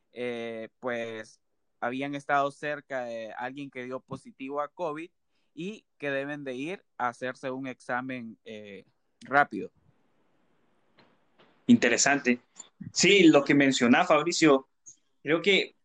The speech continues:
Speaker 2: la cuarentena inteligente en estos países va a funcionar bastante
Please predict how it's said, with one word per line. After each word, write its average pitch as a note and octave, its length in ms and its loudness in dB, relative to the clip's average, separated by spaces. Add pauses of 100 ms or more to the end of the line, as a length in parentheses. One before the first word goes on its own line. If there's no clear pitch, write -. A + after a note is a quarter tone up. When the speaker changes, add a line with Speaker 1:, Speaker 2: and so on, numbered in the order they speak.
(340)
Speaker 2:
la C#3+ 160 2
cuarentena D3+ 420 4
inteligente E3+ 580 4
en E3 80 4
estos E3 220 -2
países D#3 340 2
va D#3+ 60 6
a D#3+ 40 0
funcionar C#3 440 4
bastante C#3+ 520 2